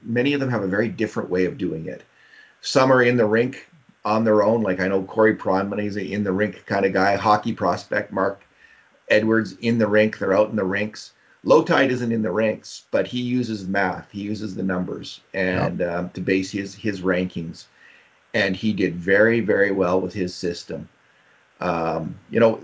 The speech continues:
Speaker 1: better than Craig Button, better than Bob McKenzie's system. Bob McKenzie talks to ten scouts, I think, a year,
Speaker 2: Right.
Speaker 1: ten scouts that he knows, and he, he develops his list that way. So Lowtide beat some pretty big names in terms of his work, Bruce. So, uh,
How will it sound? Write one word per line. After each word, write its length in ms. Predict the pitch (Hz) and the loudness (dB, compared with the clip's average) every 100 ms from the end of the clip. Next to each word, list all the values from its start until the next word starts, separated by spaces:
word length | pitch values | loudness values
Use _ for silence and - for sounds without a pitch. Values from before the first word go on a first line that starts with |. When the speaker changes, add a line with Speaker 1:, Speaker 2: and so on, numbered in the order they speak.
| - - | -16 -20
Speaker 1:
better 400 | - 101 127 143 | -14 0 4 6
than 240 | 143 135 | 6 2
Craig 280 | 113 139 113 | 2 0 2
Button, 400 | 120 113 - - _ | -2 -2 -4 -14 _
better 200 | 98 127 | -2 0
than 140 | 123 | 0
Bob 260 | 113 117 113 | 2 2 2
McKenzie's 440 | 113 123 127 98 | -2 -2 -2 -6
system. 240 | 92 92 92 | -8 -8 -6
Bob 260 | 101 113 | -4 -2
McKenzie 340 | 110 120 113 95 | -2 -2 -2 -2
talks 360 | 107 95 - | -4 -4 -6
to 100 | - | -10
ten 300 | 98 - 98 | -10 -4 -6
scouts, 340 | 95 101 104 87 | -2 -2 -2 -2
I 60 | |
think, 240 | 87 87 92 | -6 -8 -8
a 60 | |
year, 180 | 82 78 | -8 -6
Speaker 2:
Right. 100 | 95 | -2
Speaker 1:
ten 240 | 95 92 92 | 0 0 -4
scouts 340 | - 101 - - | -4 0 0 -2
that 100 | 101 | -4
he 100 | 90 | -2
knows, 300 | 85 90 90 | 0 0 0
and 100 | 92 | -2
he, 220 | 101 95 - - _ - - | -4 -6 -14 -20 _ -20 -20
he 160 | - 123 | 0 2
develops 480 | 110 104 101 104 - | 4 6 4 2 2
his 240 | 110 98 | 0 2
list 260 | 104 101 - | -2 -2 -2
that 280 | 90 113 - | 0 0 -2
way. 240 | 78 - - - _ _ | -4 -4 -12 -20 _ _
So 200 | - 110 | 2 6
Lowtide 640 | 131 175 175 147 151 143 - - _ _ _ - | 6 6 4 2 2 -2 -8 -20 _ _ _ -10
beat 200 | 135 135 | -6 -6
some 120 | - 110 | -4 -4
pretty 260 | 135 143 | 2 2
big 220 | 139 127 | 4 2
names 380 | 113 123 127 90 | 2 2 2 -2
in 80 | 92 | -6
terms 240 | 98 104 | -6 -6
of 80 | 101 | -6
his 160 | 98 95 | -6 0
work, 260 | 104 117 - | 0 0 -2
Bruce. 260 | 80 73 | -6 -4
So, 340 | 104 90 82 - - | -2 -2 -2 -8 -12
uh, 100 | - | -6